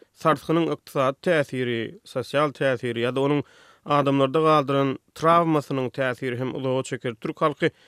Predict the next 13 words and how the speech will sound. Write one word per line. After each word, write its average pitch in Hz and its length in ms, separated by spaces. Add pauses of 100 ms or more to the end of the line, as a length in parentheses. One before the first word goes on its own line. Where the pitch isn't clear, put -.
(140)
ilkinji 175 400
nowbatda 147 480 (440)
haýsy 170 260 (100)
çäreleri 156 480
bilen, 123 240 (360)
nämeler 185 520
edip 143 340
sarsgynyň 143 540
täsiriniň 139 640 (540)
gutulmaga 151 600
çalışýar? 120 500
Siziň 127 320
pikiriňizçe 120 520